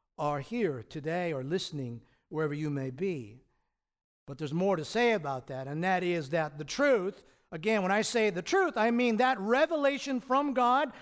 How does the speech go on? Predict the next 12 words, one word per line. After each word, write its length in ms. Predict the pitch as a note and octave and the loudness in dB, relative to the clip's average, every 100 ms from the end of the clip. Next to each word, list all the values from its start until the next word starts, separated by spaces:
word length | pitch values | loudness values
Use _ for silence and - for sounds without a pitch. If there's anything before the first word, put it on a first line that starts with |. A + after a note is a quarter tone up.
| - | -2
that 120 | A#3+ | 0
has 160 | A#3+ F3 | 0 0
been 200 | C4 C#4 | 2 2
inscripturated, 920 | C4+ - D#4 E4 - G3+ D#3 C3+ C3+ | 2 2 2 2 0 0 0 -4 -4
the 80 | F3 | -4
Word 520 | E3+ A#3+ C4+ D4 B3 - - - A#3+ | 2 4 4 2 -2 -12 -20 -8 -2
of 160 | C4+ | 0
God 300 | A#3 A3+ A#3 | 2 2 2
that 160 | G#3 E3 | -2 -2
comes 260 | A3 A#3 | 0 0
from 360 | - C#4+ D4+ C4 | 0 2 2 2
God, 360 | F#3+ F3+ G3+ | 0 2 2